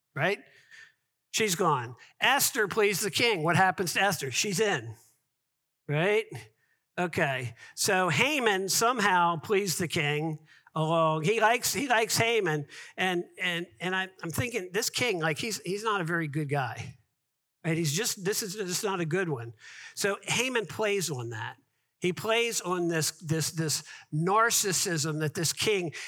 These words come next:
eh, you know, exposes. "Tell me how great I am.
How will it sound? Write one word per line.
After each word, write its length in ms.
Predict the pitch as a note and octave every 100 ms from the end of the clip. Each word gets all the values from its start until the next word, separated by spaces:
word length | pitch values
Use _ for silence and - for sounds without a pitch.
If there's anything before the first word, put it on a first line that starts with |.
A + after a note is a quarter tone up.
| -
eh, 140 | F3 F3+
you 160 | F#3+ F3
know, 160 | F3
exposes. 800 | E3 - - G3 G3 E3 D#3+ C#3+
"Tell 260 | - G#3+ A#3+
me 200 | A#3+ A#3
how 240 | D#3 F#3+
great 400 | F3 D3+ F#3 G3
I 220 | F#3 E3 F3
am. 420 | D#3+ D3+ C#3